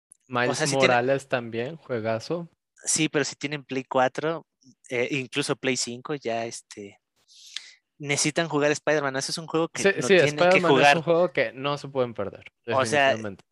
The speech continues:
Speaker 2: yo creo que hay, hay obligados, hay tres juegos obligados en Play, pero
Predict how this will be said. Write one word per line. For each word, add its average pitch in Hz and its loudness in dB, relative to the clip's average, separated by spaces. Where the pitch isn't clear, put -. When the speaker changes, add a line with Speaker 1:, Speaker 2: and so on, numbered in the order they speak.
Speaker 2:
yo 151 -4
creo 160 -4
que 165 0
hay, 135 2
hay 135 0
obligados, 131 -2
hay 151 -4
tres 151 -6
juegos 151 -4
obligados 123 -4
en 107 -12
Play, 143 -4
pero 117 0